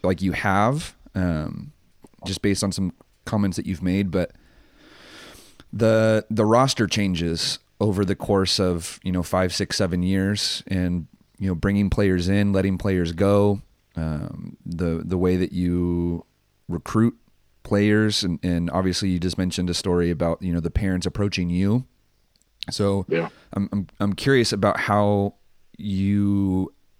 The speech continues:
Speaker 1: handle that, and, and if there is intention behind that. Like, i-, is that an intentional plan, or,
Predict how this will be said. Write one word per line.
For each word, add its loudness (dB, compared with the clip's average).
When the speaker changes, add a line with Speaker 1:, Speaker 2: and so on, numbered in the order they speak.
Speaker 1:
handle 2
that, 2
and, 0
and 0
if 2
there 2
is 0
intention 0
behind -2
that. -6
Like, -4
i-, -2
is -2
that 0
an 0
intentional 0
plan, 0
or, 2